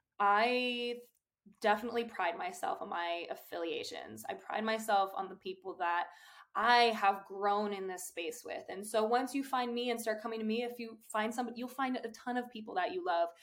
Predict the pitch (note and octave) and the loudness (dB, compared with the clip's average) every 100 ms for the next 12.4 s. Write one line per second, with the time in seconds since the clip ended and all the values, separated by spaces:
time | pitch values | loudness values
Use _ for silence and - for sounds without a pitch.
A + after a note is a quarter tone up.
0 | - - G3+ G#3 - A3+ A3+ G3+ F3+ F#3+ | -20 -2 0 2 0 2 0 0 -4 -8
1 | - F#3+ F#3 - F#3 F#3 F#3+ G#3+ G#3+ A3 | -8 -6 -6 -4 0 2 0 -4 -2 -2
2 | A3 A3+ A3 B3 A3+ A3+ A#3+ A3 F#3+ - | -4 -8 -4 -4 -2 0 0 2 0 0
3 | - - - - - G#3 - G#3+ A#3+ A#3+ | 0 -2 -2 -6 -8 -8 -2 0 0 -2
4 | A#3 G3 F#3+ F#3+ F#3 F#3 F#3 G#3 _ A3+ | -2 0 0 -2 -4 -6 -10 -14 _ -4
5 | B3 - A3+ G#3+ - - G3+ B3 A#3+ A#3+ | -2 2 4 4 0 -8 -2 0 0 0
6 | A#3 A3+ - - - - G3 G3 G3 G#3+ | -2 -4 -12 -20 -20 -6 2 4 4 4
7 | G#3 G#3+ A#3 A3 F#3 - F#3+ - A3 A3 | 2 2 2 0 -2 -4 -6 0 4 6
8 | A3 A#3 - - G3+ G3+ G3 - G#3 G#3 | 4 0 -8 2 6 8 8 4 -2 2
9 | G#3+ G3 F#3+ F3 F#3+ C4+ D#4+ C#4+ - G#3+ | 2 2 0 0 2 2 0 0 4 6
10 | A3 A3+ B3 A#3 A#3+ A#3+ A#3+ A3+ G3 F#3+ | 6 4 2 0 0 2 2 4 4 2
11 | F#3+ F#3 F#3+ - G3 F#3 - F#3+ F#3+ G3 | 0 -2 -4 -8 -8 -6 -4 -4 -4 -10
12 | F#3+ F#3 F#3+ F3 | -10 -10 -10 -12